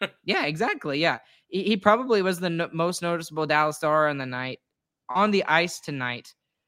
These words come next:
Speaker 2: other than, uh, Jake Ottinger. So it was ju-, it, it sucked for him. And then, uh, Johnston was able to get the rebound on that.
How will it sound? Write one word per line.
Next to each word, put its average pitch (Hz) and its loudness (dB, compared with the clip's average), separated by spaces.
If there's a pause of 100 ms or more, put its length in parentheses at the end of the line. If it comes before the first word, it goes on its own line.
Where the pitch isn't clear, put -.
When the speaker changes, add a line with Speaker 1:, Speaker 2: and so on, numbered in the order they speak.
(180)
Speaker 2:
other 160 2
than, 143 -2
uh, 131 -2
Jake 135 -4
Ottinger. 120 -4 (220)
So 131 -6 (680)
it 151 -6
was 151 -6
ju-, 156 -6
it, 160 -4
it 147 -12
sucked 208 0
for 143 -8
him. 151 -2
And 143 -4
then, 143 -4
uh, 139 -4 (120)
Johnston 160 0
was 147 -4
able 143 -4
to 139 -6
get 139 -6
the 139 -8
rebound 139 -2
on 131 -6
that. 127 -2